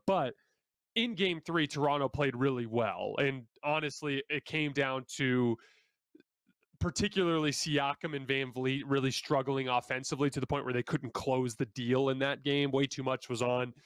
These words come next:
<laughs> you know, Gary Trent Junior to make plays or O G Anunoby to make plays. But the truth is, is, like,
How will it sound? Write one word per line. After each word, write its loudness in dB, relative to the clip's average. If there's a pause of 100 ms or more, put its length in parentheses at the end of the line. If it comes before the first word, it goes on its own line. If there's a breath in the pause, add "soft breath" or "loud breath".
(120)
<laughs> -4
you 0
know, 2
Gary 0
Trent -2
Junior 0
to -4
make -2
plays -4
or 0
O 2
G -4
Anunoby 2
to 0
make -4
plays. -2 (420 soft breath)
But 0
the -8
truth 0
is, 2
is, -2
like, 0